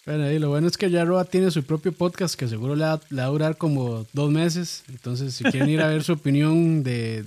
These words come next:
Speaker 1: de los Oscar, pues probablemente esta o la otra semana saquen su, saquen su podcast hablando de eso. Y de ahí van a
Speaker 2: Su
Speaker 1: quedar
Speaker 2: opinión
Speaker 1: como
Speaker 2: snob.
Speaker 1: los, van a quedar como los snobs más insoportables de la historia, seguro. Pero ahí, está bueno.
Speaker 2: Se la tenía que llevar a Avatar, va a decir Roa.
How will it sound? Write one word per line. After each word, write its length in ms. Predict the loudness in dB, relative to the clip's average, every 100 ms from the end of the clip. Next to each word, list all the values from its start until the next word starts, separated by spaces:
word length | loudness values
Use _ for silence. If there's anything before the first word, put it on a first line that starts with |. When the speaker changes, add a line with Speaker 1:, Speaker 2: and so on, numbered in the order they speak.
| -10
Speaker 1:
de 100 | -8
los 220 | -6 -4 -4
Oscar, 320 | -4 -6 -8
pues 400 | -6 -8 -8 -12
probablemente 540 | -10 -6 -4 -4 -4 -4
esta 180 | -4 -6
o 40 |
la 60 | -6
otra 140 | -6
semana 300 | -6 -6 -6
saquen 360 | -6 -6 -4 -6
su, 280 | -4 -10 -10 -16 -20 -20 -20 _ _ _
saquen 260 | -6 2 2
su 100 | 2
podcast 400 | 2 0 2 0
hablando 320 | 0 2 2
de 120 | 4 2
eso. 220 | 0 -6 -8 _ _
Y 180 | -2 0
de 100 | 2
ahí 120 | 0
van 180 | 0 2
a 20 | 2
Speaker 2:
Su 40 |
Speaker 1:
quedar 160 | 2 2
Speaker 2:
opinión 180 | 2 4
Speaker 1:
como 120 | 2
Speaker 2:
snob. 120 | 0
Speaker 1:
los, 80 | -6 -14 _ -2
van 100 | -2
a 40 |
quedar 220 | 2 0
como 160 | 2 2
los 140 | 2
snobs 440 | 2 2 2 2 0
más 480 | 2 2 0 -4 0
insoportables 600 | 0 0 -4 -4 -2 0
de 80 | -2
la 60 |
historia, 360 | -4 -4 -2 -2
seguro. 380 | -4 -4 -4 -6 -8
Pero 200 | -8 -6
ahí, 140 | -8 -10 _ _ _ _
está 160 | -6 -2
bueno. 300 | 0 -2 -4 _ _ _ _ _ _ _ _ _ _ -4
Speaker 2:
Se 100 | -2
la 100 | 0
tenía 200 | -2 -2
que 100 | 2
llevar 220 | 2 2 2
a 40 |
Avatar, 280 | 0 -2 -6
va 40 |
a 40 | -6
decir 240 | -6 -6
Roa. 180 | -6